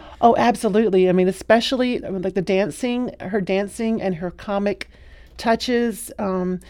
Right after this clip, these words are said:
there have been many, um, many, many people who have speculated on specific performers, vaudeville performers, who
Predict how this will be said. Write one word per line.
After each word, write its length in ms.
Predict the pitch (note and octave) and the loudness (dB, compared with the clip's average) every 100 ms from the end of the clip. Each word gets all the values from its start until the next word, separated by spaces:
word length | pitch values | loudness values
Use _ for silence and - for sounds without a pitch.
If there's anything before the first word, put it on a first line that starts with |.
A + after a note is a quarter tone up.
| - - | -20 -6
there 200 | G3+ G3+ | 0 0
have 140 | G3 | 0
been 540 | G#3 G3+ G3 G3 F#3 F#3+ | 0 2 2 -2 -4 -2
many, 680 | G3 G3+ G3 F#3+ F3+ E3+ - | 0 0 0 0 0 -4 -6
um, 580 | F3 E3+ F3 - - - - - - | -6 -6 -8 -12 -16 -18 -16 -16 -8
many, 220 | G3+ G3+ | -4 -4
many 260 | G3+ A3+ B3+ | -2 0 -2
people 240 | - G#3+ | -2 -6
who 100 | F3+ | -4
have 120 | G#3 | -4
speculated 760 | - - F#3 F#3 F3+ F3+ F3+ - | -4 -4 -2 0 0 0 0 -2
on 240 | F3+ E3+ | -6 -6
specific 640 | E3 - F3+ G3 F#3+ F3+ - | -6 -10 -4 -4 -2 -8 -6
performers, 800 | G3+ - F3+ F3+ E3 D#3+ D#3+ - - - E3+ | -10 -6 -4 -2 -2 -4 -8 -18 -20 -16 -6
vaudeville 460 | E3 E3+ E3 E3 | 0 0 0 -4
performers, 520 | D#3+ D#3+ F3+ D#3+ D#3 | -6 -6 -4 -4 -6
who 260 | - F#3 | -6 -6